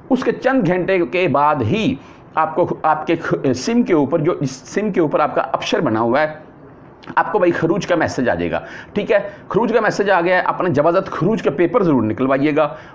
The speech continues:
उसके बाद अपनी शॉपिंग वगैरह कीजिएगा और टिकट लीजिएगा, सफ़र कीजिएगा। हाँ, पाबंदी के मतलब अगर बात कर लें, दोबारा आप new visa पर जा सकते हैं या नहीं जा सकते, वो भाई फिर ऐसे नहीं पता चलेगा। उसके लिए जाहिर सी बात है, जब आप बाद में आपको आपका paper अपना यानी कि मतार मरहल paper निकलवाना पड़ेगा,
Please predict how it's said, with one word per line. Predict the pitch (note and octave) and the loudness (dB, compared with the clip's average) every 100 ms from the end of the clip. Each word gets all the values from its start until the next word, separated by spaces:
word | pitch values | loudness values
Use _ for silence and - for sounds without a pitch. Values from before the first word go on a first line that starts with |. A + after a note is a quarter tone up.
| - | -6
उसके | - - | -4 0
बाद | G3+ F3+ | 2 2
अपनी | D3+ D3+ | 0 0
शॉपिंग | D3 C#3+ E3 | 2 4 4
वगैरह | D#3+ D#3 | 2 2
कीजिएगा | D3+ C#3 D3 C#3+ D3 | 0 0 2 2 2
और | - - - | 2 -2 -2
टिकट | E3 D3 | -2 0
लीजिएगा, | C#3+ A2 A2 A#2+ | 2 2 0 0
सफ़र | A#2+ A2+ G2+ | -2 -4 -4
कीजिएगा। | E2+ E2 E2 D#2 D2 - - - | -4 -4 -2 -4 -6 -10 -20 -6
हाँ, | D3 F3+ - - | -2 0 -2 -2
पाबंदी | D3+ F3 A3+ | 0 0 0
के | G#3 | -2
मतलब | F3+ E3 D3 | 0 0 0
अगर | C#3+ | 0
बात | C3+ C#3 - | 0 0 0
कर | D3+ | 0
लें, | D#3 | 2
दोबारा | B2 B2+ | 2 2
आप | C#3 C#3 | 2 2
new | C#3 | 2
visa | C#3+ B2+ | 2 2
पर | C#3 | 0
जा | B2 A#2 | 0 0
सकते | C3 B2+ C#3 | -2 -4 -2
हैं | C3 | 0
या | C3+ | 0
नहीं | B2 C3 | 0 2
जा | C3 | 0
सकते, | A#2 A2+ - B2 - - - | 0 -4 -4 -4 -4 -16 -4
वो | D3+ G#3+ | 2 4
भाई | F#3 D3 | 4 2
फिर | D3 D#3 | 0 0
ऐसे | - C3 D#3 | 0 0 0
नहीं | C#3 | 2
पता | C3 | 0
चलेगा। | B2+ C3 C3+ | 2 0 2
उसके | C3 - D3 | 0 0 -2
लिए | C3+ | 0
जाहिर | A2+ A2 B2+ | 2 0 0
सी | B2+ | 0
बात | B2 | 0
है, | B2+ | 2
जब | B2+ | 0
आप | B2+ - - - - | 0 -2 -6 -8 -6
बाद | G#2+ D3+ | 0 2
में | D3+ D3 | 2 0
आपको | B2+ D3 | 0 0
आपका | C#3 C3 - - C3+ C3+ - | 0 0 -6 -2 -2 -2 -2
paper | F#3+ F3 F3+ | -2 0 0
अपना | D#3 C#3 | 0 0
यानी | C3+ C3 C3 | 2 2 2
कि | |
मतार | C3+ C3 D3+ D3+ | 2 2 2 2
मरहल | D3+ C#3 C#3+ | 2 0 0
paper | C3+ B2 D3 | 0 0 0
निकलवाना | C3+ A#2+ G2+ F#2 | 0 0 0 -2
पड़ेगा, | E2+ E2+ D#2+ D2+ | -2 -4 -4 -6